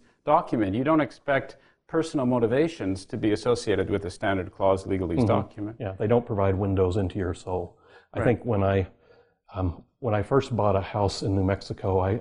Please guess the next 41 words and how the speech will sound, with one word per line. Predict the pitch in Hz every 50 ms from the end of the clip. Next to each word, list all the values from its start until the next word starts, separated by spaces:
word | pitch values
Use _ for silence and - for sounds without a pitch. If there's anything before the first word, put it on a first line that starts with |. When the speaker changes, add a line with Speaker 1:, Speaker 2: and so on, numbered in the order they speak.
| -
Speaker 2:
I | 107 98
had | 95 98 95
to | 98
sign | - - 107 101 101
a | 98
long | 95 95 95 98 98 98
contract, | - - 101 95 95 - 104 92 95 - - - - _ _ _ _ _ _ _ _ -
which | 107 98 101 104 92 - - - - _ _ -
was, | 113 101 98 95 92 92 92 87 - - - _ _ _ _ _ _ _ _
you | - 110
know, | 90
this | 92 98 95 -
was | 123 92
the | - 101
form | - - 107 95 92 90
you | 90 85
follow. | - - 101 87 85 82 87 87 87 95
It's, | 101 - - -
it's, | - 113 - - -
um, | 101 90 95 87 117 -
it's, | - - - - - - - _ _ _ _ _ -
as | 120 -
far | - 110 98
as | 95 98
I | 95
know, | 95 92 92
it's | 98 95 -
still | - - 101 95 95
legal. | 101 98 90 95 95 95 98 95 - _ _ _ _ _ _ -
Um, | 104 95 107 -
it's | 110 - -
still | - - 110 101 95 101
legal | 107 107 101 107 98 85
doctrine | 95 92 92 - - 110 98 92
for | - 104
the | 98
neighborhood | 98 98 98 92 92 98 95
I | 95 95
was | 92 90
buying | 98 95 95 95
into. | 98 101 95 - -